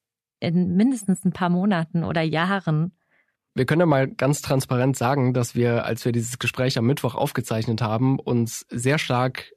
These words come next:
Speaker 2: über Olaf Scholz unterhalten haben, weil wir uns gefragt haben,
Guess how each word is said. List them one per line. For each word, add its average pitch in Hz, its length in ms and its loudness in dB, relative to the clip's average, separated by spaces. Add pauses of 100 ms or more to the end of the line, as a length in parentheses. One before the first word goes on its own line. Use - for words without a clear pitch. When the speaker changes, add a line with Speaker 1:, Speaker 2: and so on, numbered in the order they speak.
Speaker 2:
über 117 380 0
Olaf 117 300 -2
Scholz 156 380 0
unterhalten 110 600 -2
haben, 117 380 0
weil 113 220 -2
wir 117 220 0
uns 117 180 -4
gefragt 120 440 -6
haben, 113 380 0